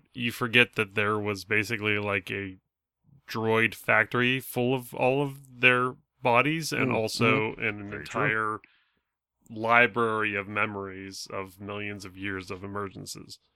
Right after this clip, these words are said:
Speaker 2: Right.
Speaker 1: So there, there, it's not out of the realm of possibility to be able to see some of these characters again.
Speaker 2: I did, you know, I did make that comment, I think, to Josh after the fact that I, I was under the impression the, the scene you're describing when they show the factory of Eternals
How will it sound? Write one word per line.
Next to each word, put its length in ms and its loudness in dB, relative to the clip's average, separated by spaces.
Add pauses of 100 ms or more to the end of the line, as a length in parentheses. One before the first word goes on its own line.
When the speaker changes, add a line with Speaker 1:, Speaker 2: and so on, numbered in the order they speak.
(220)
Speaker 2:
Right. 200 4
Speaker 1:
So 380 4 (100)
there, 280 6
there, 240 6 (140)
it's 240 4
not 220 6
out 240 8
of 320 -4
the 100 -4
realm 220 0
of 100 -10
possibility 640 -2
to 140 -12
be 240 -8
able 200 -8
to 80 -12
see 220 -8
some 160 -12
of 60 -10
these 160 -12
characters 380 -12
again. 280 -16 (480)
Speaker 2:
I 80 0
did, 300 4
you 80 2
know, 160 8
I 80 8
did 160 4
make 160 2
that 120 0
comment, 320 0
I 100 2
think, 200 -4
to 60 -10
Josh 280 0
after 180 -4
the 60 -10
fact 300 0
that 180 -2 (200)
I, 200 4 (260)
I 180 10
was 140 6
under 140 6
the 60 4
impression 560 4
the, 100 2
the 260 -2
scene 280 4
you're 120 6
describing 560 6
when 120 4
they 120 2
show 220 6
the 100 4
factory 460 4
of 120 4
Eternals 500 4